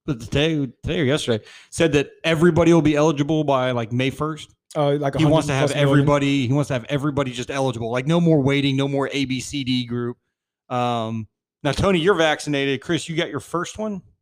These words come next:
Speaker 1: When do you get your second one? You got two weeks, three weeks? Three weeks. Three weeks. My wife just got her first. I'm gonna get mine. I mean, I'm just waiting. I mean, I'll get it eventually, but, I mean, I'm all in on it.
Speaker 2: S-,
Speaker 1: So I
Speaker 2: so
Speaker 1: do, I do think the vaccination, obviously,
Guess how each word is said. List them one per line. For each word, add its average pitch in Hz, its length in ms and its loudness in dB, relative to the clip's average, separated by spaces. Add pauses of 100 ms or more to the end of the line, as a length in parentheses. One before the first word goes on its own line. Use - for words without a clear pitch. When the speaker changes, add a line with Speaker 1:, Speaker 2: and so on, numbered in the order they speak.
(760)
Speaker 1:
When 160 120 4
do 156 60 4
you 143 60 2
get 139 60 0
your 120 80 -4
second 127 240 -2
one? 123 80 0
You 113 60 -2
got 107 100 -8
two 151 140 2
weeks, 151 240 0
three 143 140 -4
weeks? 143 360 -8
Three - 100 -20
weeks. - 80 -20 (300)
Three 131 120 0
weeks. 131 240 0 (320)
My 160 80 4
wife 156 260 4
just 127 140 -4
got 131 160 4
her 120 140 0
first. 117 280 -2
I'm 214 100 4
gonna 240 120 2
get 160 160 2
mine. 143 260 2
I 135 120 2
mean, 135 120 -2
I'm 139 140 0
just 110 140 -10
waiting. 117 260 -4
I 110 60 -4
mean, 113 100 -6
I'll 127 80 -2
get 120 160 -4
it 110 100 -2
eventually, 104 440 -4
but, 107 120 -10
I 113 100 -6
mean, 120 80 -2
I'm 127 140 0
all 110 220 0
in 117 100 0
on 104 140 -4
it. 107 120 -10 (220)
Speaker 2:
S-, - 220 -10
Speaker 1:
So 190 160 2
I - 40 6
Speaker 2:
so 180 60 6
Speaker 1:
do, 185 100 4
I 202 100 2
do 226 160 4
think 208 180 2
the 156 60 0
vaccination, 147 580 0
obviously, 135 240 -4